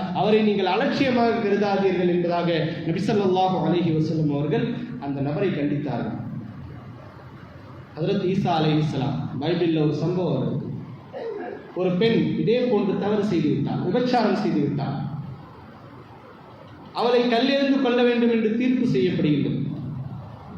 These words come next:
ஈசா அலைஹிஸ்ஸலாம், இயேசு தரையில உட்கார்ந்து எழுதுறாங்க. எல்லாரும் ஆவலா இருக்கிறாங்க, இந்த விபச்சாரியை நாம் கொன்றுவிட வேண்டும். நல்ல கல், பெரிய பெரிய கல்லா தூக்கி, கல்லை தூக்கி அடிச்சு கொள்ளலாம். பொதுவா வந்து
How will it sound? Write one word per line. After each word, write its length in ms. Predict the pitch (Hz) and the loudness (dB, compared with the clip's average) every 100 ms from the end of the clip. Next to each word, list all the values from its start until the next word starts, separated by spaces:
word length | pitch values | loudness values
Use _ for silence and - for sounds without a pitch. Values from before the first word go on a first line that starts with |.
| - - - - | -16 -16 -18 -8
ஈசா 280 | 196 220 208 | -4 0 2
அலைஹிஸ்ஸலாம், 680 | 180 180 - 175 156 135 147 | 2 2 0 0 0 0 0
இயேசு 340 | 175 185 - - - - - - - - - - - | 0 0 0 -2 -2 -4 -4 -6 -8 -10 -14 -14 -6
தரையில 300 | 165 196 175 | 0 2 2
உட்கார்ந்து 380 | 151 156 160 151 | 2 2 2 2
எழுதுறாங்க. 540 | 165 165 151 113 - - - - - - - - | 0 0 -2 -2 -6 -8 -10 -12 -14 -14 -16 -6
எல்லாரும் 360 | 151 180 196 | -2 2 2
ஆவலா 320 | 175 196 196 196 | 2 2 2 2
இருக்கிறாங்க, 460 | 180 175 160 143 - - - - - - - - - | 2 2 2 2 -2 -4 -6 -12 -14 -18 -20 -18 -4
இந்த 180 | 160 165 | -2 0
விபச்சாரியை 760 | 190 233 240 220 208 226 220 | 2 2 4 4 6 4 4
நாம் 260 | 170 165 160 | 2 -2 -2
கொன்றுவிட 420 | 185 202 196 165 | 0 2 2 4
வேண்டும். 540 | 156 151 135 - - | 4 4 2 0 -2
நல்ல 200 | 165 214 | -2 -2
கல், 280 | 214 185 175 | -2 -2 0
பெரிய 220 | 190 220 | 0 2
பெரிய 300 | 214 185 180 | 2 2 0
கல்லா 260 | 180 196 214 | 0 0 0
தூக்கி, 560 | 208 196 185 170 147 - | 0 -2 0 -2 -2 -4
கல்லை 220 | 180 196 | -2 0
தூக்கி 260 | 196 185 175 | 0 0 0
அடிச்சு 320 | 170 - 175 | -2 -2 -2
கொள்ளலாம். 540 | 170 156 147 139 151 143 | -2 0 -2 -4 -6 -4
பொதுவா 360 | 156 208 196 190 | 0 2 2 2
வந்து 320 | 190 160 | 2 0